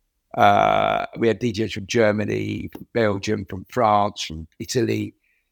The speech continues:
and they were all big communities there at that time. But,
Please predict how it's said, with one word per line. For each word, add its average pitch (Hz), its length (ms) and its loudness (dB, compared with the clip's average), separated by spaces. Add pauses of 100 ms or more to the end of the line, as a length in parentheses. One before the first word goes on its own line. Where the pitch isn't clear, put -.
and 123 140 2
they 135 120 6
were 131 160 2
all 165 260 6
big - 260 0
communities 123 600 0
there 104 180 -4
at 104 60 -8
that 104 180 -4
time. 107 320 -2 (640)
But, 123 180 0